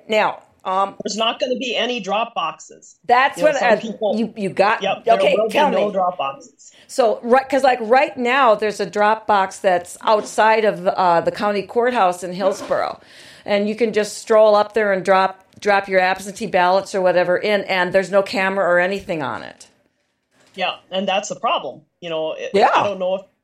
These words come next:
Speaker 1: people have watched that two thousand Mules. That's where they were getting so many of these votes. People were just dropping multiple ballots in these drop boxes that are not secured. There's no cameras.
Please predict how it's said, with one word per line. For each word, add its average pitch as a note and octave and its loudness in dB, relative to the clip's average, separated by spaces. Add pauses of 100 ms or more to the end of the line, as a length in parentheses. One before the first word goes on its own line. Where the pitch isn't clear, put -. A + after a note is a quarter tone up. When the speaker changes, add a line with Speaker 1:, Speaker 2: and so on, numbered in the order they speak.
Speaker 1:
people G#3+ -6
have F#3 -6
watched F#3+ -8
that F3 -8
two G3+ -20
thousand F3+ -10
Mules. F3+ -14 (840)
That's G#3 -6
where G#3 0
they F#3+ -4
were F#3+ -6
getting G3+ -6
so F#3+ -8
many E3 -10
of D3 -10
these D3 -16
votes. - -10
People F3+ -14
were F3+ -4
just F#3+ -12
dropping E3 -4
multiple E3 -4
ballots D3 -8
in D3+ -14
these D3 -12
drop E3+ -2
boxes D#3+ -4
that D3 -2
are D3 -4
not D3 -8
secured. D#3+ -10
There's D3+ -10
no C#3 -6
cameras. F3 -8